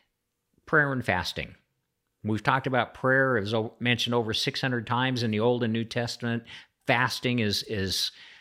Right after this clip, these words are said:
um, mentioned over seventy times in the Old and New Testament. And now we're kinda studying about this whole prayer and fasting that kinda is moving the early church forward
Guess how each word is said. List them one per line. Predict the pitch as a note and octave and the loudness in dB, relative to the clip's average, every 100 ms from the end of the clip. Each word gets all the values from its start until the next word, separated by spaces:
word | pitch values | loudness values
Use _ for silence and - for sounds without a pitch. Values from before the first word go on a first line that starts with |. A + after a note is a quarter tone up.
| _ | _
um, | F#2 F#2 F2+ F2 F2 E2 - | -2 0 2 0 -2 -6 0
mentioned | A2+ A#2+ A#2+ | 0 2 0
over | G#2 F#2 | 0 0
seventy | - C3+ C#3+ C3+ | 0 0 0 -4
times | C3 C3 C3 B2+ B2 | -2 0 0 0 -2
in | |
the | A2 A2 | -2 -2
Old | A#2+ A#2+ | 0 0
and | A#2+ | 0
New | A2 A2+ | 0 -2
Testament. | B2 A#2+ - A#2 A#2+ - - - | -2 -4 -2 -4 -4 -8 -16 -4
And | G#2+ | 0
now | F3+ C4 | 0 0
we're | E3+ | -4
kinda | A#2 D3 B2+ G#2+ | -4 -2 -2 -2
studying | - C#3 C#3 B2 | -2 -2 0 -2
about | A#2 C3 B2 | -2 -4 -4
this | G#2+ | -6
whole | - C#3+ D3 D3 C#3 | -4 -2 2 2 2
prayer | - C#3+ C#3 C3 | 2 2 4 2
and | A#2 | 0
fasting | C3 C#3 C3+ B2+ A2+ | 0 0 0 0 0
that | A2 - - - - | 0 -2 -12 -16 -8
kinda | F#3 A3+ F3+ G#2+ - C3+ | -4 0 0 0 -6 -4
is | B2+ G#2+ | -2 0
moving | A#2 C#3+ G#3 G#3 G#3+ F#3+ | 4 4 4 2 0 0
the | F3 - | -2 -2
early | F3 F3+ F3 D#3+ | 0 0 0 -2
church | - - D#3+ C#3 - | -2 -2 -2 -2 -4
forward | - - - F3+ F#3+ D3+ G#2+ G2 G2+ A2 | -8 -8 -4 -2 -2 -2 0 0 2 0